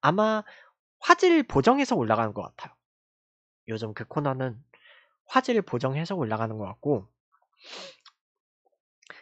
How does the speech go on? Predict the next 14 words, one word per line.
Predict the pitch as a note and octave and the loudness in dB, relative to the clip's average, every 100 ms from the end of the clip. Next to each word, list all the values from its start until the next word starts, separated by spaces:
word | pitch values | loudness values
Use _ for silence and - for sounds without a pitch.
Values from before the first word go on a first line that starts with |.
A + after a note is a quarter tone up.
| - | 0
그래서 | E3 D#3+ - _ _ _ _ - | 2 2 0 _ _ _ _ -6
개인적으로 | D3+ D#3+ E3 D#3+ C#3+ | 0 2 4 2 2
저는 | B2 A#2+ | -2 -4
크크 | A3 A3+ - | -4 -6 -8
티비를 | - F#3 D#3 C3+ | -8 -4 -2 -2
좀 | C3 G#2 | -4 -6
열심히 | G2 - C3 | -8 -6 -6
봤죠. | G2+ E2+ - D#2+ _ _ _ _ _ _ _ _ | -6 -10 -18 -20 _ _ _ _ _ _ _ _
그 | - F#2+ - - | -18 -16 -18 -10
개그 | - B2 | -4 -4
콘서트. | C#3 B2+ A2 - - - _ _ _ _ _ _ _ _ _ _ _ _ _ _ - - - _ _ _ | -2 -4 -6 -10 -12 -20 _ _ _ _ _ _ _ _ _ _ _ _ _ _ -20 -20 -20 _ _ _
하여간 | - F3 E3+ | -6 -2 -2
그랬었는데, | C3 E3 G3+ F#3+ F#3 C4+ D#4+ _ _ _ _ _ _ - _ _ - _ _ | 0 0 0 0 0 0 -2 _ _ _ _ _ _ -20 _ _ -20 _ _
그 | - C3+ B2+ A#2+ G#2 | 2 4 4 2 0